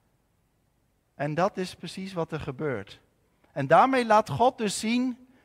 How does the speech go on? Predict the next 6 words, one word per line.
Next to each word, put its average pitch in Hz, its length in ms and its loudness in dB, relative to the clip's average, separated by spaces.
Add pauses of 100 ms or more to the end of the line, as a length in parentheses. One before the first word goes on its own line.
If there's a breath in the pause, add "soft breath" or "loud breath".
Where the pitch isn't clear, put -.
(140 soft breath)
ik - 260 0
ben 233 180 4
degene 214 800 4 (680)
die 185 200 -2
beslist 226 680 -2
over 185 640 2